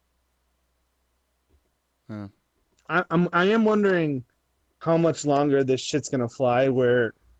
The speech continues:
Speaker 2: the Patriots just get rid of talent and just say, "Hey, Tom Brady, you're still the goat, right? You can fucking throw touchdowns to garbage."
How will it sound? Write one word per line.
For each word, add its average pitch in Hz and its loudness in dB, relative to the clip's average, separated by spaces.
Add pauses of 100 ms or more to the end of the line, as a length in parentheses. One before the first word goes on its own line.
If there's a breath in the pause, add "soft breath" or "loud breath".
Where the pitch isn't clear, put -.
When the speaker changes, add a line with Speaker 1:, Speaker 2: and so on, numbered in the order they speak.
Speaker 2:
the 160 -4
Patriots 127 -4
just - -10
get 131 -6
rid 127 -4
of 123 -6
talent 123 -8
and 120 -4
just 120 -10
say, 123 -4
"Hey, 151 0
Tom 123 -4
Brady, 131 0
you're 120 -2
still 139 -4
the 113 -8
goat, 110 -6
right? 120 -6
You 117 -10
can 117 -14
fucking 113 -12
throw 113 -10
touchdowns 110 -10
to 117 -10
garbage." 110 -8